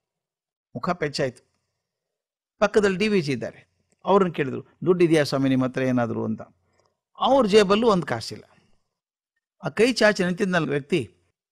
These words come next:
ಅವನಿಗೆ ವೆಂಕಣ್ಣ ಹೇಳಿದ್ರು, "ಏನೂ ಇಲ್ವಲ್ಲೋ ಇವತ್ತು ನರಸಿಂಹಮೂರ್ತಿ?" ಅಂದ್ರು. ಆತ, "ಪರವಾಗಿಲ್ಲ ಬಿಡಿ ಸರ್, ಕೇಳೋದು ನನಗೆ ಅಭ್ಯಾಸ ಆಗಿ ಹೋಗಿದೆ, ನಾಳೆ ಕೊಟ್ರಾಯ್ತು" ಅಂದ.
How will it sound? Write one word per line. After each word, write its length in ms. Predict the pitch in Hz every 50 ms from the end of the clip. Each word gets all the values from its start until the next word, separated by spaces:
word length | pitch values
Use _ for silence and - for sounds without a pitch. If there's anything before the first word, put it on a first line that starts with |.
| _ _ _ _ _ _ _ _ -
ಅವನಿಗೆ 260 | 156 170 185 180 165
ವೆಂಕಣ್ಣ 300 | 151 147 139 190 185 180
ಹೇಳಿದ್ರು, 560 | 165 151 143 139 143 139 127 120 - - _ -
"ಏನೂ 260 | 135 151 180 208 220 208
ಇಲ್ವಲ್ಲೋ 560 | 185 170 165 156 147 143 139 135 143 160 170
ಇವತ್ತು 480 | 160 147 147 143 - - 151 170 196
ನರಸಿಂಹಮೂರ್ತಿ?" 840 | 196 175 156 143 - 160 151 151 151 139 139 156 151 160 180 196 202 -
ಅಂದ್ರು. 460 | - - 139 127 113 110 - _ _ _ _ _ _ _ _ _ - - - _ - -
ಆತ, 180 | 135 131 -
"ಪರವಾಗಿಲ್ಲ 520 | 151 - 139 135 143 151 156 156 165 165 160
ಬಿಡಿ 220 | 156 165 175 170
ಸರ್, 220 | - 180 180 175 160 - _ _ _ _ _
ಕೇಳೋದು 320 | - - 180 180 180 175 160
ನನಗೆ 180 | 160 151 139
ಅಭ್ಯಾಸ 300 | 143 139 156 165 160 -
ಆಗಿ 100 | 180 165
ಹೋಗಿದೆ, 580 | 139 143 135 135 131 139 135 127 _ _ _ - -
ನಾಳೆ 180 | - 196 170
ಕೊಟ್ರಾಯ್ತು" 680 | 143 143 127 110 120 113 110 107 143 151 165 - _ _ -
ಅಂದ. 140 | 123 110